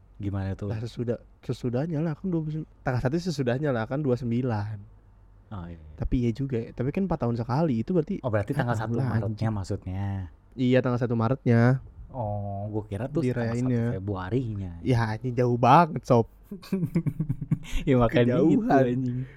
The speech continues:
Speaker 2: Kejauhan
Speaker 1: Sebelum itu
Speaker 2: itu
Speaker 1: kan.
Speaker 2: tanggal satu, tanggal satu eh, dia dirayainnya. Jadi, anjir, tapi lu, kalau lu lahir tanggal dua puluh sembilan nih, lu menantikan tanggal dua puluh sembilan nih nggak? Gua sih pasti ya. Kayak, anjing, gua pengen
Speaker 1: Iya sih,
Speaker 2: dipilih
Speaker 1: anjing.
Speaker 2: di ulang tahun sebenarnya.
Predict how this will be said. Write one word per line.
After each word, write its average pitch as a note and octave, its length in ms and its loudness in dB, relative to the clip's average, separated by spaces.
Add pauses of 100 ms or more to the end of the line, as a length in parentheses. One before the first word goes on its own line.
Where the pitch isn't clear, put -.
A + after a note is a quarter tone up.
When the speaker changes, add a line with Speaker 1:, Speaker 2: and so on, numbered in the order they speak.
(160)
Speaker 2:
Kejauhan D3+ 260 -2
Speaker 1:
Sebelum D#3 320 8
itu A#2 140 2
Speaker 2:
itu G#2+ 100 -2
Speaker 1:
kan. G#2 160 -2
Speaker 2:
tanggal A2+ 280 -8
satu, - 180 -14 (180)
tanggal A#2+ 240 -10
satu B2 300 -6
eh, B2+ 100 -4
dia B2 140 -6
dirayainnya. C3+ 720 -6
Jadi, B2 340 -6
anjir, C#3+ 300 -6
tapi D3 320 -6 (160)
lu, D#3+ 320 0 (720)
kalau C#3+ 220 2
lu C#3+ 100 6
lahir C#3+ 240 6
tanggal C3+ 220 2
dua C#3 100 2
puluh C3 80 -2
sembilan B2+ 320 0
nih, D3 140 -2
lu E3+ 140 0
menantikan C#3+ 500 -2
tanggal C3+ 240 0
dua C#3 100 2
puluh C3+ 80 2
sembilan C3 280 2
nih C#3+ 140 0
nggak? - 140 -8 (560)
Gua B3+ 140 4
sih G3 100 0
pasti - 380 2
ya. - 100 -4 (480)
Kayak, - 180 -14
anjing, A#2+ 280 -2
gua C3 120 0
pengen A#2+ 200 2
Speaker 1:
Iya - 20 -6
sih, A#2 220 0
Speaker 2:
dipilih B2+ 240 0
Speaker 1:
anjing. C#3 100 0
Speaker 2:
di C3+ 80 6
ulang B2+ 220 4
tahun B2+ 180 4
sebenarnya. C3 560 0